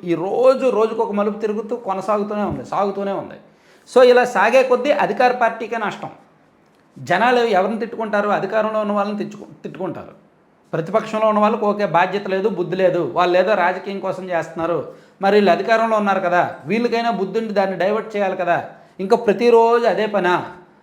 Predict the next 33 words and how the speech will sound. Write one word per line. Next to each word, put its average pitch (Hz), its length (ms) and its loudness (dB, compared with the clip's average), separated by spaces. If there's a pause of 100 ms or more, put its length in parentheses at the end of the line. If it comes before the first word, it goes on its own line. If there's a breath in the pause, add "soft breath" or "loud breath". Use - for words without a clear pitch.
(140)
రోజు 240 560 6
వాళ్ళ 190 340 2
మీద 220 200 -4
వీళ్ళు, 214 260 -2
వీళ్ళ 214 220 -2
మీద 214 180 -2
వాళ్ళు 208 240 2
బుర్ర 196 260 0
జల్లుకోవడమేనా? 180 720 -2 (200)
ఇందులో 254 220 4
ఎవరి 214 260 6
వెర్షన్ 233 300 0
వాళ్ళకు 240 260 2
ఉంటుంది, 202 360 -6
ఎవరి 175 320 0
వెర్షన్ 170 400 -2
నమ్మే 208 200 -2
వాళ్ళను 247 320 0
వాళ్ళు 190 200 0
నమ్ముతారు 208 380 0
కాక. 160 300 -6 (640 soft breath)
ఇక 143 120 -8
టీడీపీ 190 460 0
వా-, 196 340 2
వాదన 185 320 2
నమ్మే 190 220 0
వాళ్ళు 196 220 4
ఉన్నారు, 208 260 0
వైసీపీ 208 380 -2
వాదన 202 240 0
నమ్మే 190 240 -4
వాళ్ళు 190 200 -4
ఉన్నారు, 143 240 -8